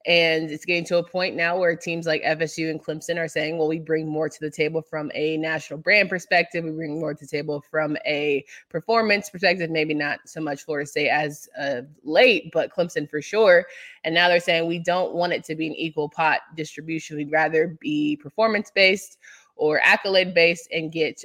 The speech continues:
our money accordingly." And so I think that's something that the A C C is being forced to examine. But at the same time, you look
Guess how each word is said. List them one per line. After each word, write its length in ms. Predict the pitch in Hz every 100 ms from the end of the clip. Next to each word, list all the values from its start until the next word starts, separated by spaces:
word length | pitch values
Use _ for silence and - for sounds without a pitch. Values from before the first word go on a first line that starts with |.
| -
our 300 | 160 160 156
money 340 | 156 156 160 -
accordingly." 720 | - 381 320 214 160 92 -
And 160 | 151 160
so 60 |
I 80 | 156
think 240 | 160 165 170
that's 280 | 170 170
something 520 | - 170 - 156 160 151
that 320 | 160 156 - - -
the 100 | 117
A 100 | 160
C 120 | 151
C 300 | - 156 160
is 140 | 160
being 200 | 156 151
forced 340 | 143 156 151 -
to 60 |
examine. 640 | 147 170 156 156 170 233 294 - - - -
But 80 |
at 140 | 156 107
the 60 |
same 340 | 156 175 156 156
time, 420 | 165 160 156 196
you 240 | 175 156 156
look 240 | 156 156